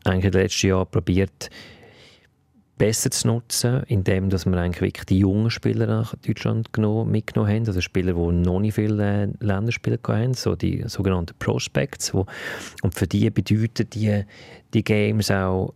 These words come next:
etwas und es geht auch ein bisschen darum, oder, was the meaning behind. Und, äh, wenn ein Junge das erste Mal dann nach Deutschland go-, kann kommen oder das zweite Mal, hat vielleicht Länderspiel fünf bis zwanzig, ist das immer noch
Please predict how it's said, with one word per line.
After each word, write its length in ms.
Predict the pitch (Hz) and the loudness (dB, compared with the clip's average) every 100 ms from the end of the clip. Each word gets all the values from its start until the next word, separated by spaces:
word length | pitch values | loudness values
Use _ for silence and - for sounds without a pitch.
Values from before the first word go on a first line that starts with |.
| - | -2
etwas 580 | 98 - - 85 - | -2 -2 -6 -4 -2
und 160 | 95 87 | -2 -2
es 120 | 85 | -4
geht 280 | - 92 95 | -2 -2 0
auch 280 | 92 92 - | -2 -2 -4
ein 60 | |
bisschen 160 | 90 95 | -4 -2
darum, 300 | 98 87 82 | 0 0 -2
oder, 240 | 87 90 | -2 -2
was 280 | 90 87 - - _ | -4 -4 -8 -14 _
the 260 | - 113 101 | -12 -4 0
meaning 440 | 98 95 101 101 | 2 2 2 0
behind. 500 | 98 95 90 80 80 | 0 -2 -2 -2 -2
Und, 340 | 82 80 82 82 | -2 -2 -2 0
äh, 240 | 87 87 85 - - - | 0 0 -4 -12 -18 -10
wenn 120 | - 90 | -2 0
ein 100 | 90 | 2
Junge 260 | 98 101 | 2 2
das 120 | 98 | 0
erste 300 | - 101 - | 0 -2 -2
Mal 160 | 98 95 | -2 0
dann 260 | 95 92 92 | 0 0 -2
nach 120 | 87 | -2
Deutschland 380 | - 98 101 95 | -2 -2 -4 -2
go-, 180 | 98 98 | -4 -4
kann 120 | - 95 | -6 -6
kommen 380 | - - 101 104 | -6 -6 -2 -2
oder 160 | 107 - | -2 -4
das 160 | - | -6
zweite 400 | - 98 101 - | -2 -2 -2 -2
Mal, 120 | 104 | -2
hat 120 | 92 87 | -2 -2
vielleicht 340 | 95 92 - - - - - - | -4 -6 -10 -18 -18 -18 -20 -6
Länderspiel 1200 | 98 90 95 95 - 95 92 95 92 90 90 98 156 | -2 0 0 -2 0 0 2 2 2 2 0 -2 -8
fünf 420 | - - 104 101 - | -6 -2 0 -2 -2
bis 220 | 98 - | -4 -2
zwanzig, 540 | - 101 110 98 - | -2 -2 0 -2 -4
ist 140 | 95 92 | -4 0
das 80 | |
immer 200 | 98 104 | 0 0
noch 240 | 101 101 | 0 -2